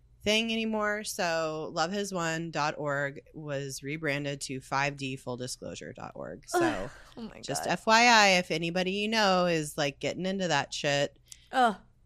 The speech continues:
Speaker 1: red fucking flag.
Speaker 2: Yeah.
Speaker 1: Throw, throw the flag. Um,
Speaker 2: Also, it's like,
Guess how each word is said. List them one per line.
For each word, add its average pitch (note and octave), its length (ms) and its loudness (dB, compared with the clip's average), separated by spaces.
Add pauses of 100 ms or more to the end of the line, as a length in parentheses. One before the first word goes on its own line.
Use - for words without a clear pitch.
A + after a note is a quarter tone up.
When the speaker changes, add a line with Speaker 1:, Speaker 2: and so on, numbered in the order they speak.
Speaker 1:
red E3+ 480 6
fucking D3+ 480 -2
flag. G2 440 -4 (140)
Speaker 2:
Yeah. A#3 540 6
Speaker 1:
Throw, - 100 -8
throw E3+ 300 2
the G3+ 100 0
flag. - 460 -6
Um, D#3 560 4
Speaker 2:
Also, G4+ 440 10
it's F#4+ 140 0
like, F4 240 2